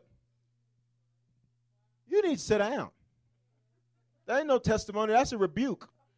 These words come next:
That's a rebuke of your immaturity to think that Satan got it like that.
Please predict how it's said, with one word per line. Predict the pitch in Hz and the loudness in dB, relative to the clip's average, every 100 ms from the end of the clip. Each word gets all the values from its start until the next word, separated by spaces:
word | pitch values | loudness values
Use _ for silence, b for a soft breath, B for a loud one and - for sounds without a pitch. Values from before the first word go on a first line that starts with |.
| _ _ | _ _
That's | - 233 | 0 0
a | 190 | 2
rebuke | 165 247 294 | 2 2 2
of | 226 | 2
your | 214 247 | 6 6
immaturity | 240 233 202 277 247 180 | 6 4 2 4 4 4
to | 165 | 0
think | - 262 247 | -2 -4 0
that | 285 | -2
Satan | - 240 226 | 4 2 4
got | 233 247 | 4 4
it | 185 | 4
like | 131 113 | -4 -4
that. | - 82 | -8 -10